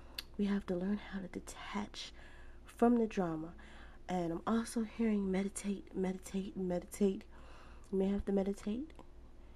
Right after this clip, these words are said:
You may have to separate yourself from the whole situation, the whole person at hand. But the drama is dragging you in, and we don't wanna make it like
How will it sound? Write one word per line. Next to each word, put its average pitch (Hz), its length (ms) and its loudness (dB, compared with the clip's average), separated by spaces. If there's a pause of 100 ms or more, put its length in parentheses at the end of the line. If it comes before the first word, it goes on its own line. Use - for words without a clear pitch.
(340)
You 190 80 2
may 190 120 8
have 190 180 2
to 190 80 0
separate 202 560 0
yourself 196 520 -2 (1300)
from 202 300 10
the 180 120 4
whole 190 560 2 (540)
situation, 202 760 4
the 190 80 0
whole 196 360 4
person 208 540 4
at 185 160 2 (320)
hand. 202 460 6 (800)
But - 160 0
the 175 100 -2
drama 208 420 4
is 190 120 0
dragging 185 420 -2
you - 260 -8
in, 170 320 0
and 165 180 -2 (420)
we 202 100 10
don't 202 180 8
wanna 185 200 6
make 180 300 2
it 170 180 2 (400)
like - 320 -2